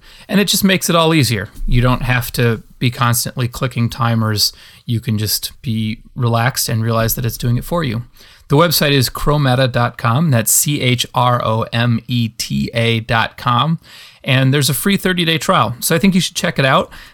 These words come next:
and give it a try and see what you think. And I'll bet it might just become part of your workflow,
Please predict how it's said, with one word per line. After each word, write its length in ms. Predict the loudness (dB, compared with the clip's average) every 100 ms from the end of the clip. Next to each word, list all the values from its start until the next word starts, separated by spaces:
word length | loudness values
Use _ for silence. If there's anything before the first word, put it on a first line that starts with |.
| _
and 300 | 0 0 2
give 180 | 0 -2
it 60 |
a 40 | -2
try 540 | -4 0 2 0 -2
and 300 | -2 0 2
see 180 | 0 -2
what 140 | -2 -4
you 80 |
think. 420 | -4 0 -2 -2 -8
And 320 | -4 -2 -2 -2
I'll 480 | 0 0 0 0 -2
bet 320 | -2 -4 -4
it 200 | -4 -4
might 280 | -2 -2 -2
just 260 | -4 -6 -4
become 360 | -4 0 2
part 220 | 4 2 2
of 60 |
your 120 | 0
workflow, 640 | 0 -2 -4 0 0 0